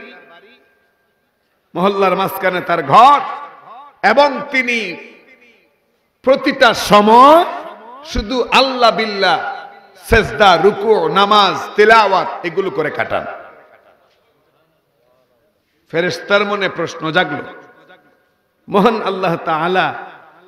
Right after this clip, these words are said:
এই মহল্লা উল্টায় দেওয়ার জন্য আমাকে বলছেন, এই মহল্লার মানুষ আল্লাহর বিধান মানে না,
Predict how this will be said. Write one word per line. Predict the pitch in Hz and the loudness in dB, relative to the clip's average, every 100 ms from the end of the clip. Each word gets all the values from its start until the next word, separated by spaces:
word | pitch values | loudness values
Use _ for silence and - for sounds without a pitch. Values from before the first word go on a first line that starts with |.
| - _ | -20 _
এই | 202 220 | -2 0
মহল্লা | 208 202 233 233 214 | 0 0 0 0 0
উল্টায় | 208 202 202 190 175 | -2 -4 0 0 2
দেওয়ার | 170 165 139 | 0 -2 -2
জন্য | 165 156 | -4 -2
আমাকে | 143 147 147 | -2 -2 -4
বলছেন, | 131 127 123 - 139 113 - - - _ _ 139 _ _ _ _ _ _ | -4 -4 -6 -6 -6 -6 -16 -20 -20 _ _ _ _ _ _ _ _ _
এই | 233 254 | 2 2
মহল্লার | 220 220 214 196 | 2 0 0 -2
মানুষ | 180 185 220 226 - | -2 -4 -2 -6 0
আল্লাহর | 185 165 165 147 | 0 4 2 2
বিধান | 160 165 190 | 2 2 2
মানে | 165 160 156 180 | 0 0 2 4
না, | 170 139 | 2 0